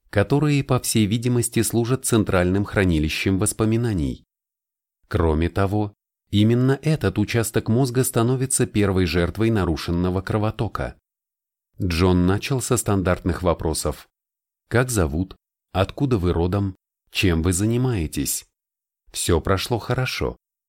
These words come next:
Лис жил в Лос-Анджелесе. Он был адвокатом.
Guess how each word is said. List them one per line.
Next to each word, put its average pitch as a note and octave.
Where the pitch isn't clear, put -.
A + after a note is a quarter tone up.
Лис C3
жил F2+
в D#2
Лос-Анджелесе. D2
Он F#2
был D#2+
адвокатом. F2+